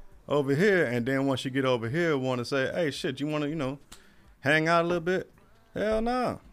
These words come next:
No, absolutely not. Abs-, don't, don't, don't hang out. Shit, go ahead and you've, you've transfer-, transformed yourself. You need to transform your surroundings as well.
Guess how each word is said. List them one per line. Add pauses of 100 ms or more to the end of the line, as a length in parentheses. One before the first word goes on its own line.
(440)
No,
absolutely
not. (1040)
Abs-,
don't,
don't,
don't
hang
out.
Shit,
go
ahead
and
you've, (120)
you've
transfer-,
transformed
yourself.
You
need
to
transform
your
surroundings
as
well.